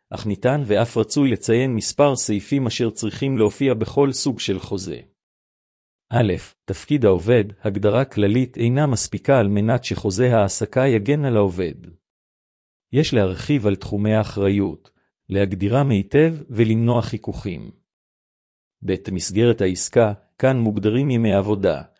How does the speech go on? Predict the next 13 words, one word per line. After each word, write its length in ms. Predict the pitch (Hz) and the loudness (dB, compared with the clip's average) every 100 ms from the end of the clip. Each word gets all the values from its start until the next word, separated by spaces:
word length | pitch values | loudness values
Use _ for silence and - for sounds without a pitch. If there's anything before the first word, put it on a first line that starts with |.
| _ _ _ | _ _ _
שעות 340 | - 113 123 | -4 -2 2
העבודה 440 | 120 95 101 117 123 | 2 2 2 4 4
ודרישה 460 | 110 104 - 143 | 0 -2 0 2
לשעות 460 | 127 95 120 143 143 | 2 0 0 0 0
נוספות 580 | 110 - 110 - 143 117 | -4 -4 -4 0 -2 0
במידה 480 | 110 107 101 127 143 | 0 0 2 2 2
והיא 180 | 117 107 | -2 -2
קיימת. 720 | - 101 80 64 - _ - _ _ _ _ _ _ _ _ _ - | 0 0 -2 -8 -16 _ -20 _ _ _ _ _ _ _ _ _ -8
לשאלות 540 | 104 - 107 107 160 123 | -6 0 2 4 2 2
נוספות 520 | 98 95 - 127 101 | -4 -4 -2 -2 -2
בתחום 420 | 98 - 143 127 | -8 -4 -2 0
דיני 280 | 104 113 117 | 0 0 0
עבודה, 480 | 95 104 98 80 | 0 -2 0 -2